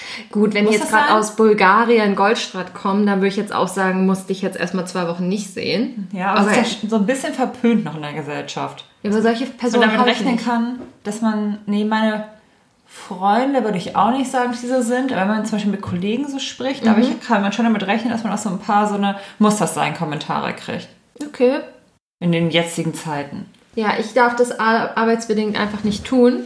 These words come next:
Speaker 2: Mhm.
Speaker 1: sonst krieg ich richtig auf den, auf der Mütze.
Speaker 2: Ja.
Speaker 1: Krieg ich dann. Mhm.
Speaker 2: Ja.
Speaker 1: Ja. Nee, aber ich finde, es ist passiv, auch wenn die Zahlen irgendwie steigen, aber alle relativieren das mit, wir, wir testen ja auch mehr.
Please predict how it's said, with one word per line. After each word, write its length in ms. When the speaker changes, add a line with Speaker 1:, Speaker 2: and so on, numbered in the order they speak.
Speaker 2:
Mhm. 200
Speaker 1:
sonst 80
krieg 140
ich 60
richtig 280
auf 160
den, 240
auf 160
der 100
Mütze. 480
Speaker 2:
Ja. 180
Speaker 1:
Krieg 120
ich 100
dann. 320
Mhm. 200
Speaker 2:
Ja. 200
Speaker 1:
Ja. 380
Nee, 460
aber 280
ich 80
finde, 260
es 100
ist 220
passiv, 600
auch 160
wenn 120
die 100
Zahlen 340
irgendwie 300
steigen, 540
aber 180
alle 220
relativieren 580
das 220
mit, 340
wir, 120
wir 320
testen 340
ja 180
auch 80
mehr. 240